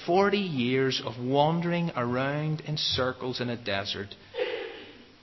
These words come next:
God tells Moses that the best he can hope for is a glimpse of the promised land. And that's only from a distance.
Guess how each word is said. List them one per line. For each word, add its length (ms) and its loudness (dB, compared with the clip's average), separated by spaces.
God 280 6
tells 360 0
Moses 540 0
that 100 -6
the 180 -4
best 380 4
he 100 -4
can 140 -4
hope 280 -6
for 100 -6
is 80 -2
a 60 -6
glimpse 600 -4
of 60 -10
the 100 -6
promised 460 -6
land. 300 -4
And 140 2
that's 220 6
only 180 2
from 220 -2
a 40 -4
distance. 800 -4